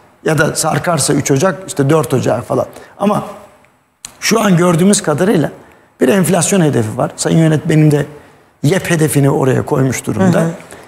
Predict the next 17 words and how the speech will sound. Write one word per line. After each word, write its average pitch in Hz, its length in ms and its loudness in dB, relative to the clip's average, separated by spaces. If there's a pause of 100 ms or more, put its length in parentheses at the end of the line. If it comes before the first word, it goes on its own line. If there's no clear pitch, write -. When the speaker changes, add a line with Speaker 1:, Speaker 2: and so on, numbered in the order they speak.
(200)
Speaker 1:
İki 180 240 2
bin 196 80 4
on 220 140 4
sekizde 165 400 2
yüzde 165 320 6
yirmi. 156 420 4 (1000)
Ağırdı 160 440 0
yani. - 160 -10 (760)
İki 180 220 2
bin 208 80 4
on 240 200 4
dokuzda 160 500 0 (440)
yüzde 170 300 4
on 208 140 2
iki 175 200 2
hedefleniyordu. 123 640 0
Tutacak. 220 560 -2